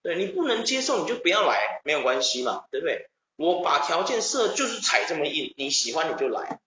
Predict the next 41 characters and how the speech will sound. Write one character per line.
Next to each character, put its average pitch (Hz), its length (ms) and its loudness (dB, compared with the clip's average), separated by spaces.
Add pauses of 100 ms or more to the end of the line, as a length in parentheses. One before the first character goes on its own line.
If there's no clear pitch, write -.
(120)
对 120 100 -2
不 113 60 -2
对？ 101 200 -4 (420)
给 240 100 0
你 247 140 0
多 269 140 0
一 277 60 0
个 247 60 -4
管 - 200 0
道 240 160 2
啊， 208 220 0 (220)
对 190 80 -4
不 202 60 -2
对？ 165 260 -2 (220)
我 - 80 -10
们 214 240 -6
不 262 100 -14
是 311 220 -4
给 285 80 0
你 233 120 -2
多 285 200 -2
元 214 100 0
的 220 80 -2
选 135 300 0
择， 139 240 0
我 139 80 0
们 139 180 -2
并 247 160 -4
不 175 160 -2
是 214 80 -2
说 220 140 -6
禁 214 200 -4
止 147 140 -10
你 135 140 -2
来 117 100 2
我 139 60 2
们 - 140 -4
这 - 80 -10
边 135 120 -8
发 127 220 0
展， 120 120 -4